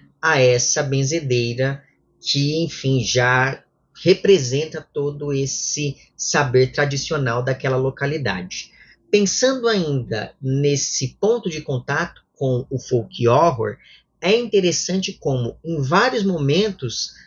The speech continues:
ao longo aqui do romance, a floresta parece ser dotada de consciência, quase como se fosse personificada com as suas árvores, cujas cascas parecem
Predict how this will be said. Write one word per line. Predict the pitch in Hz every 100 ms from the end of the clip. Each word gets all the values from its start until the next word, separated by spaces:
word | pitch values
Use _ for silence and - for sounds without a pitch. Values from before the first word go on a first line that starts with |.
| _ -
ao | 131
longo | 127 120 113 110
aqui | - 123
do | 110 101
romance, | 104 110 160 196 190 - 107 _ _ _
a | 185
floresta | 196 233 214 151 170 202 - - 185
parece | 185 170 156 170 185 185
ser | - 175
dotada | 165 175 - 151 156
de | 156 165
consciência, | - 151 - 190 156 143 156 - - 170 _ _ _ -
quase | 175 202 214
como | - 190
se | 190 196
fosse | 180 180 185
personificada | - 202 202 196 185 - 175 - 147 156
com | 160 156
as | 143
suas | 160 147 117
árvores, | 123 156 147 110 107 - - _ _ _
cujas | - 147 156 -
cascas | - 135 139 139 - 127 -
parecem | - 160 147 127 127 135 - 156 147